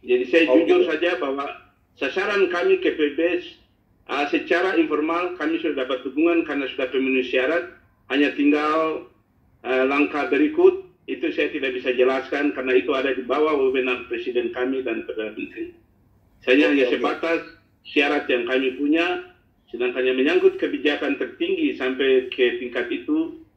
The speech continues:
Speaker 1: ada di bawah kebijakan Presiden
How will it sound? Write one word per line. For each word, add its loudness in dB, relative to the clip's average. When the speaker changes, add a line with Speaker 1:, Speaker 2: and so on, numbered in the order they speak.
Speaker 1:
ada 0
di 0
bawah 0
kebijakan 0
Presiden -2